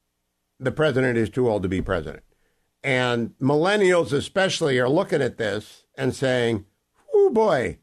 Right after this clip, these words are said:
would I let him, I mean, would you sign up for a class that Joe Biden teaches?" You might. You might.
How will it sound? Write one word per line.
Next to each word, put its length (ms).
would 240
I 220
let 240
him, 640
I 80
mean, 200
would 180
you 100
sign 320
up 180
for 140
a 60
class 460
that 120
Joe 240
Biden 400
teaches?" 440
You 160
might. 480
You 160
might. 380